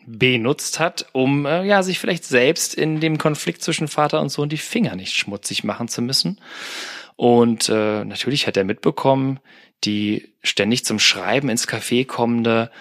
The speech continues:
Maggie hat diese gewisse Obsession für verschiedene Arten und Weisen, wie man jemanden geschickt um die Ecke bringen kann. Und das hat er sich zu Nutzen gemacht. Und natürlich auch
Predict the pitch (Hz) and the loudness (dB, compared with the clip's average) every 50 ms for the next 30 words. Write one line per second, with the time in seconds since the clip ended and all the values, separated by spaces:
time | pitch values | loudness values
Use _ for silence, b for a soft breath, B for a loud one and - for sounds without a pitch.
0 | B B B B - 101 92 92 98 - - 120 120 120 123 123 - - _ _ | B B B B -10 -8 -6 -6 -4 -4 -4 -2 -2 -2 -2 -4 -4 -8 _ _
1 | _ _ - - - - 131 - - - - 123 117 104 104 98 - - 104 113 | _ _ -8 -4 -4 -2 -2 -2 -2 -2 -2 -4 -4 -4 -4 -4 -6 -6 -4 -4
2 | 165 - - - - - 107 - - - - 117 110 - - - - 127 123 127 | -2 0 0 0 0 0 -4 -4 -2 -2 0 0 0 0 0 0 2 2 2 2
3 | 131 120 110 104 - - - 117 107 107 104 101 101 95 95 - - 120 - - | 2 2 0 -2 -4 -4 -2 0 2 2 2 2 0 -2 -4 -4 -2 2 2 2
4 | - 160 160 143 127 113 85 90 101 113 - 113 107 98 - 98 92 92 90 92 | 2 0 -2 -2 -2 0 0 -2 -4 -2 -2 -2 -2 0 0 -2 -2 -2 -2 -6
5 | 92 87 - - 170 170 165 156 143 135 120 113 110 107 107 104 104 - 104 98 | -8 -12 -8 -4 -2 0 0 2 4 4 2 2 2 0 0 -2 -2 -4 -4 -4
6 | 98 - - - - - - - - 110 104 104 - - - - 104 - - 101 | 0 2 2 2 2 -2 -6 -8 -6 -4 -2 -2 -4 -2 -2 -2 -2 -2 -2 -2
7 | 95 95 98 - - 110 113 123 131 131 B B B B B B B B B _ | -2 -2 -4 -2 0 0 0 0 -2 -4 B B B B B B B B B _
8 | 110 110 110 110 117 131 127 - 175 - 175 165 165 - - - 143 135 131 - | 2 2 4 4 2 2 2 2 2 2 2 2 0 -2 -2 0 2 2 0 0
9 | - - 98 92 90 87 90 - - - - - - - 120 120 107 101 - 113 | -4 -6 -6 -8 -10 -10 -10 -8 -6 -6 -6 -4 0 0 2 2 2 2 2 0
10 | 104 - - 131 120 120 - - | 0 2 2 2 2 2 0 -6